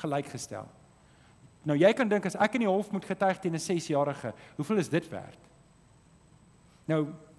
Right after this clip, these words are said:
vrouens, ek is jammer, maar dit was die tyd waarna geleef het. Dit was nie Jesus se skuld nie, dit was die Romeinse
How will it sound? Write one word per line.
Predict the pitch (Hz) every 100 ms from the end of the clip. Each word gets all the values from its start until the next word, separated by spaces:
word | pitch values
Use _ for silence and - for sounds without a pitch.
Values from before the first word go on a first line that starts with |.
| - -
vrouens, | 190 185 185
ek | 165
is | 135
jammer, | 147 170 127 131
maar | 143
dit | 147
was | 175
die | 165
tyd | - 170 160 -
waarna | 143 135
geleef | 127 139 156
het. |
Dit | 110
was | 143
nie | 240 113 127
Jesus | 214 247
se | 123
skuld | - 139
nie, | 170
dit | 143
was | 139
die |
Romeinse | 131 147 180 180 170